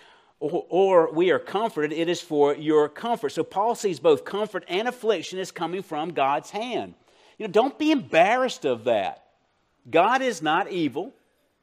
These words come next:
but he does allow the, he does allow sometimes evil into our lives in order to teach us. As the, we'll give you the ten reasons why in just a few minutes here.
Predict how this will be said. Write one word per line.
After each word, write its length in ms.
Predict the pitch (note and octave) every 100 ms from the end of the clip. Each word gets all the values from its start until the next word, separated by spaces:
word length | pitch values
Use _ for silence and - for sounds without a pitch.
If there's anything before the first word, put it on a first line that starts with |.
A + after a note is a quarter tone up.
| _ _ -
but 120 | E3+
he 140 | G#3
does 280 | D3 E3 A#3+
allow 400 | A3+ F3 F#3 F3
the, 200 | D3 D3+ D#3
he 200 | D#3 F3
does 240 | D3 A3 A3+
allow 260 | F3+ F3+
sometimes 460 | E3+ F#3 F#3 D#3+ -
evil 360 | F3+ G#3+ G3 F3+
into 340 | F3+ E3+ F3+
our 140 | E3 D3+
lives 520 | E3+ B3 G#3+ F3+ E3+
in 100 | E3+
order 240 | D3+ D#3+
to 300 | E3 E3+ E3
teach 280 | D#3+ D#3 D3
us. 160 | E3 -
As 160 | C#3
the, 180 | - D3 A#2 A2+ C#3+ C3 A#2+
we'll 220 | - D3 A#2
give 180 | C3
you 60 | D#3+
the 80 | G2
ten 220 | C#3 A#2+
reasons 280 | B2 A2+ A2+
why 240 | C3+ D#3
in 60 | A2+
just 200 | B2 B2
a 20 |
few 220 | A#2+ C3+
minutes 340 | C3+ E3 E3 -
here. 240 | G#2+ G2